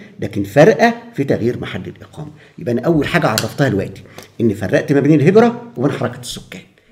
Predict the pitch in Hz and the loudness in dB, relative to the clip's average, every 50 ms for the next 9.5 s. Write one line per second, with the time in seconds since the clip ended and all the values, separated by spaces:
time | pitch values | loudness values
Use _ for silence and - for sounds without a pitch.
0 | _ - - 123 120 127 127 127 131 143 170 202 220 214 - - - - - - | _ -4 -4 -4 -2 -2 0 4 6 8 8 8 8 6 2 -2 -10 -10 -6 -4
1 | 123 117 123 117 - 127 135 143 147 147 139 - 123 117 - - 123 127 139 147 | -4 -4 -4 -4 2 4 6 6 6 4 0 -2 -4 -4 -2 -2 0 2 2 2
2 | 143 120 117 127 147 147 156 - - - 95 - - - - - - - _ _ | 2 2 0 2 2 2 4 4 2 2 0 -4 -8 -14 -20 -20 -20 -20 _ _
3 | _ _ _ _ _ _ _ _ - - 123 120 113 113 113 107 104 160 180 175 | _ _ _ _ _ _ _ _ -6 -4 -4 0 2 2 2 6 6 6 6 8
4 | 156 143 156 175 160 151 147 139 127 - 208 214 190 170 - 180 160 151 131 139 | 6 6 6 6 8 8 8 8 8 6 6 6 6 6 6 6 6 6 4 2
5 | - - - 139 123 113 - - - - - - - - _ _ _ _ _ _ | 0 0 0 -2 -2 -2 -4 -6 -8 -10 -12 -12 -14 -18 _ _ _ _ _ _
6 | _ _ _ _ _ - - 135 135 - - - - - - - - 135 127 175 | _ _ _ _ _ 0 0 0 0 0 -4 -10 -12 -12 -6 -4 -2 2 4 4
7 | 226 - - - - - - - 156 123 120 - 127 143 151 156 156 151 151 - | 4 4 0 -8 -16 -14 -10 -4 -4 -4 -4 0 4 6 8 8 8 6 4 2
8 | - - - - 95 120 117 117 123 131 123 120 117 107 92 90 95 95 98 98 | -6 -12 -8 -2 -2 0 2 4 2 2 2 0 -2 -4 -4 -2 -2 0 2 2
9 | 101 98 98 92 95 - - - - | 2 2 2 0 -2 -6 -12 -18 -20